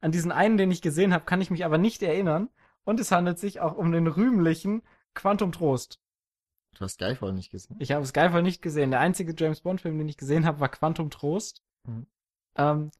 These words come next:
Speaker 1: das ist aber auch schon so lange her und der Film schien anscheinend so schlecht zu sein, dass er mir nicht im Kopf geblieben ist. Und dementsprechend war Goldfinger, den ich diesen Morgen geguckt habe, der erste James Bond Film,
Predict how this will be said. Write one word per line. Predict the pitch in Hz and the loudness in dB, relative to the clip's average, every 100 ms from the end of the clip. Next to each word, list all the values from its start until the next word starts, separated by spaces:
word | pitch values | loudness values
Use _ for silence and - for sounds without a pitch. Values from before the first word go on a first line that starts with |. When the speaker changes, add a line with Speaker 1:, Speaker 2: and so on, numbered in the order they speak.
| _ - | _ -6
Speaker 1:
das | 143 | -2
ist | 160 | 2
aber | 143 147 | 2 2
auch | |
schon | - 156 | -2 -2
so | 160 | 2
lange | 208 196 151 | 2 4 2
her | 156 | 2
und | 147 | 0
der | 147 | 0
Film | 175 170 | 2 2
schien | - 185 175 | 2 -2 -2
anscheinend | 156 160 156 151 139 | -2 -2 0 0 0
so | 170 | -4
schlecht | - 170 - | -2 -4 -4
zu | 151 | -6
sein, | 143 147 | -4 -4
dass | 139 | -4
er | 139 | -4
mir | 147 | -4
nicht | 175 156 | -6 -10
im | |
Kopf | - 123 | -12 -12
geblieben | - 123 120 127 | -10 -10 -10 -10
ist. | 175 - _ _ _ _ _ _ | -12 -16 _ _ _ _ _ _
Und | 165 151 | -2 2
dementsprechend | 185 - 165 165 | 2 2 0 2
war | 147 | 2
Goldfinger, | 143 180 - 143 131 156 190 160 | 4 4 4 -2 -2 -2 -6 -6
den | 139 139 | -4 -4
ich | - | -4
diesen | 185 208 175 | -2 2 4
Morgen | 175 175 | 6 4
geguckt | 165 160 135 - | 2 0 0 2
habe, | 151 151 165 | 2 2 2
der | - 123 | -2 2
erste | 165 190 170 | 2 2 0
James | 165 175 | 0 0
Bond | - 170 175 | -4 -4 -4
Film, | 151 151 175 | -4 -4 -4